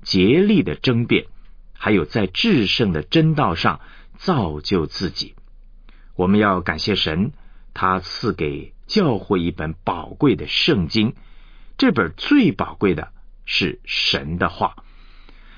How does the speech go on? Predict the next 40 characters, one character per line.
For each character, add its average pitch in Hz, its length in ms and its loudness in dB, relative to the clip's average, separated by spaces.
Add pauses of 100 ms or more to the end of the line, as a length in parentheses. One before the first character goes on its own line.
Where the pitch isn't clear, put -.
(320)
好， 135 160 2
那 208 100 4
么 233 80 4
今 254 160 4
天 254 160 6
我 156 100 4
们 110 140 4
先 156 180 2
来 120 120 2
谈 90 460 -4
救 190 380 2
恩 120 220 0
的 101 100 2
启 - 460 -4
示 113 360 0
啊。 - 80 -14 (720)
我 120 100 4
们 185 160 4
进 277 180 4
一 220 60 6
步 156 140 4
来 107 160 4
思 170 260 -2
想 80 280 -2
圣 185 280 2
经 127 160 2
的 101 100 4
启 - 360 -6
示， 110 300 0
圣 117 340 2
经 107 200 0
的 90 80 2
内 143 240 4
容， 80 380 -2
圣 107 280 0
经 101 180 0
是 - 120 -4
神 82 400 -2
的 127 100 0
话， - 340 -2